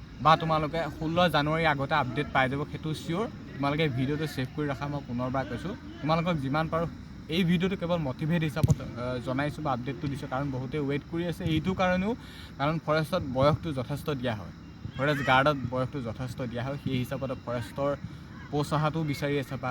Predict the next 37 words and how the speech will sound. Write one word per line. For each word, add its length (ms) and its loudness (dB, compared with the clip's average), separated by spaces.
ফৰেষ্টৰ 420 -2
হাইটটোও 360 -4
কম 240 -2
বিচাৰে 300 -6
সেই 160 0
হিচাপতে। 460 -2
গতিকে 220 0
মই 160 2
তোমালোকক 420 2
জনাব 300 0
বিচাৰিছোঁ 400 0
বা 140 0
আপোনালোকক 540 0
ক'ব 220 -4
বিচাৰিছোঁ, 480 0
যেনেকৈ 340 -2
এতিয়া 200 -2
চৌবিছশ, 500 -4
পঁচিছশ 420 -8
যিখিনি 240 -4
পোষ্ট 220 -4
আহিছে, 320 -4
সেই 220 4
হিচাপতো 380 0
আগতে 520 0
প্ৰায় 220 0
আঠাইছশমান 580 -4
এটা 240 0
ৰিক্ৰুটমেণ্ট 420 -2
হৈছিল, 260 0
গ্ৰেড 220 4
ওৱানৰ 300 4
পৰা 100 2
আদি 280 0
কৰি 160 -2
প্ৰায় 200 4
আঠাইছশ 360 -4